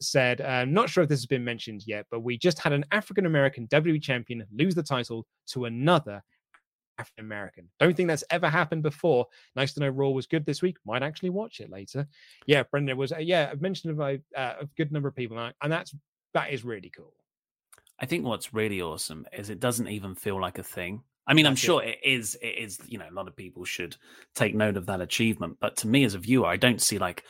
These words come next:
Speaker 2: "Oh, this person's of this ethnicity, this person's of this ethnicity." It's like the women main eventing shows. Doesn't,
Speaker 1: Yeah.
Speaker 2: doesn't even register with me anymore. But just three years ago, that would be, like, the biggest story of the month.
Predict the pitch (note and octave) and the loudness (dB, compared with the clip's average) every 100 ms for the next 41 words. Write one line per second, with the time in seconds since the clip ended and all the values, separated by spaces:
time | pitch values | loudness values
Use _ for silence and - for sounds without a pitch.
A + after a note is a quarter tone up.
0 | - - - - C3 C3 C3+ C3 B2 - | -20 -20 0 2 6 4 6 6 6 4
1 | A2+ A2 G2+ - A#2+ - - A2+ - A2+ | 0 -2 -4 0 0 0 -4 -6 -6 -6
2 | - A2 G#2+ G#2+ A2+ G#2 G#2+ G2 G2 A2 | -6 -6 -6 -2 -2 -2 -4 -8 -4 -4
3 | - G2+ - G2 - G2+ - - - - | 0 -2 -2 -6 -6 -8 -10 -12 -2 2
4 | G#3 - D#3+ D3 F3 G3+ C#3 B2 B2 A2 | 2 0 -6 2 4 6 6 6 4 2
5 | C3+ C#3+ B2+ G#2 - F#2 F#2+ - - - | 0 0 -4 -4 -4 -6 -8 -8 -10 -10
6 | _ _ - F#3+ F#3+ G#2+ - _ F3 E3+ | _ _ 2 4 2 -4 -10 _ 0 4
7 | E3 D#3 E3+ G3 F3 D3 A#2 G2+ F#2 F2+ | 4 4 4 4 0 0 -2 -2 -6 -8
8 | F2 E2+ - _ - F3+ F3 E3+ D3+ C#3 | -8 -12 -16 _ -6 -4 -2 0 2 4
9 | F#3 D3+ C3 F#2+ F#2+ - A#2+ B2 A#2 G#2+ | 4 2 0 0 -2 -4 0 0 2 -2
10 | G#2 - - _ A#2 B2+ A2 C3 C3 A#2+ | -4 -16 -20 _ 0 2 4 4 4 2
11 | - C3 B2 B2+ B2 B2 A#2+ C#3 D#3 - | 4 4 6 4 2 0 2 2 0 -2
12 | - | -8